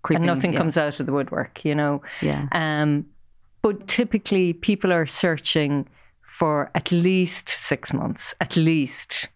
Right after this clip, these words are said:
Speaker 2: if not a lot longer, before they're in a position to actually go, "Right, you know, I'm ready to make an offer now."
Speaker 1: Yeah.
Speaker 2: So, I, look, my, my simple answer is start as early as you can. If you have a notion of buying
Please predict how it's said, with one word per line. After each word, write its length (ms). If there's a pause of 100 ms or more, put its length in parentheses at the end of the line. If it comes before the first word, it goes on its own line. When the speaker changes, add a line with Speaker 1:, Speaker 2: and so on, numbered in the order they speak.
(120)
Speaker 2:
if 180
not 260 (120)
a 60
lot 300
longer, 480 (500)
before 440
they're 240
in 120
a 40
position 600
to 200
actually 340
go, 280
"Right, 600
you 140
know, 180
I'm 100
ready 200
to 140
make 180
an 80
offer 300
now." 300
Speaker 1:
Yeah. 220 (140)
Speaker 2:
So, 520 (440)
I, 140
look, 420
my, 260
my 200
simple 380
answer 360
is 380
start 400
as 140
early 300
as 120
you 60
can. 520
If 140
you 80
have 240
a 40
notion 440
of 220
buying 500